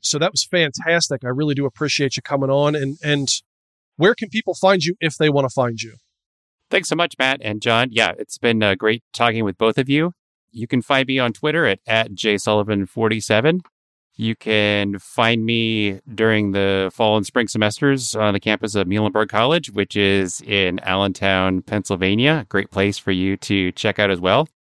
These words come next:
Speaker 2: We have one of the, uh, largest and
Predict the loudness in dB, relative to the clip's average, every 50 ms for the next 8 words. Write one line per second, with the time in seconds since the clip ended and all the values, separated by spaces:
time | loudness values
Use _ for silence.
0 | _ -6 -2 0 2 2 2 0 0 -2 0 0 0 2 2 2 2 2 0 0
1 | -2 -2 -4 -4 -4 -4 -4 -6 -8 -12 -20 -20 -18 -14 -10 -4 0 2 2 2
2 | 2 0 0 -2 -2 -4 -10 -12 -10 -6 -2 0 0 2 2 2 0 -2 -4 -6
3 | -12